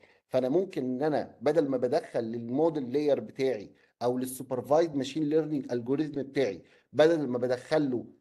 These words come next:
ألف فيتشر، لا، انا ممكن ادخل له ألف فيتشر. لما بيزيد زياده عن اللزوم الموضوع ما بيكونش كويس قوي بالنسبه للالجوريزم، بيعمل مشاكل في ال-، في التريننج،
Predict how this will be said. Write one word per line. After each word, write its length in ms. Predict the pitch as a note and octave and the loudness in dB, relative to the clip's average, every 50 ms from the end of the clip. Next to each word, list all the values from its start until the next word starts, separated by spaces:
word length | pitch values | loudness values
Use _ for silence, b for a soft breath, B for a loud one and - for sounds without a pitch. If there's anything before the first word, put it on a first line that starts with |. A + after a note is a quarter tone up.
| _ _ _ E3 | _ _ _ 6
ألف 260 | F#3 F#3+ F#3+ F#3+ F#3 | 6 6 6 2 -4
فيتشر، 540 | D#3 - A3 A3 A3 - - - C4 - - - | -6 -6 -6 -4 2 6 6 6 6 4 -2 0
لا، 160 | A#2+ C3 B2 | 0 2 2
انا 80 | C3 B2+ | 2 0
ممكن 180 | B2+ C#3+ C3+ - _ _ _ - - - _ _ _ _ _ _ _ _ _ _ _ - C3+ A#2+ - _ _ _ _ _ _ _ _ _ _ _ _ _ _ _ _ _ _ _ _ _ _ _ _ _ _ _ _ _ _ _ _ _ _ B2 A#2+ A2 _ _ _ _ _ _ _ _ _ _ _ _ _ _ _ _ _ _ _ - A#2 | -2 -4 -4 -8 _ _ _ -14 -14 -14 _ _ _ _ _ _ _ _ _ _ _ -10 -10 -10 -10 _ _ _ _ _ _ _ _ _ _ _ _ _ _ _ _ _ _ _ _ _ _ _ _ _ _ _ _ _ _ _ _ _ _ -16 -16 -16 _ _ _ _ _ _ _ _ _ _ _ _ _ _ _ _ _ _ _ -10 -6
ادخل 280 | B2 - - C3 C3+ | -6 -4 -2 -2 -2
له 60 | C3 - - A2+ - | -2 -4 -4 -2 0
ألف 240 | - C3 B2 A#2+ - - | 0 0 0 -2 -2 -2
فيتشر. 360 | B2+ D3 D3+ - - - - A2+ | -2 -2 -2 -2 -4 -8 -6 -4
لما 180 | A#2 A#2 A#2 | -4 -4 -4
بيزيد 300 | A2 A#2 A2+ B2 D#3 E3 | -6 -6 -6 -6 -8 -8
زياده 300 | D3+ C#3+ D#3 E3+ E3 E3+ | -4 -2 0 0 0 0
عن 100 | D3+ C3+ | -2 -2
اللزوم 380 | B2 B2 A#2+ C3+ F3+ G#3 G#3+ - - _ _ _ - | -4 -4 -4 -4 -4 -4 -4 -8 -14 _ _ _ -4
الموضوع 380 | C3 B2+ C3 C3 C3+ D3+ E3+ E3 | 0 2 2 2 2 2 2 2
ما 100 | D3+ C3 | 2 0
بيكونش 440 | A#2+ B2 B2 - D#3 D#3 D#3 - | -2 -4 -6 -6 -6 -6 -6 -8
كويس 360 | - - C3+ C#3+ C#3+ C#3+ - - | -6 -2 -2 0 0 -2 -4 -4
قوي 220 | - C#3+ C#3 C#3 | -2 0 0 0
بالنسبه 420 | C3 B2+ A2 A#2 B2+ B2+ B2+ C3+ | 0 0 0 -2 -2 -2 0 0
للالجوريزم، 600 | B2 A2 - A2 A2 G#2+ A2 B2 C#3 C#3+ C#3 C#3+ - B B B B B | 0 0 0 -4 -6 -2 -2 0 0 0 -2 -4 -10 B B B B B
بيعمل 420 | A#2+ C#3 C#3+ C#3 D3 C#3+ C3 - - - - | 2 4 4 4 4 0 0 -2 -8 -10 -8
مشاكل 400 | G#2 A2+ A2+ - C#3 - D3+ C3+ | -6 -6 -4 -6 -6 -6 -8 -8
في 120 | - - | -6 -6
ال-، 180 | A#2 A#2 A2+ A2+ B B B B B B B | -8 -8 -8 -12 B B B B B B B
في 260 | - C3+ C#3 B2+ A#2+ | -6 -6 -4 -4 -6
التريننج، 560 | A#2 - - C3+ C#3+ C#3 C#3 C#3 C#3 C3+ | -8 -6 -2 0 2 2 2 2 2 0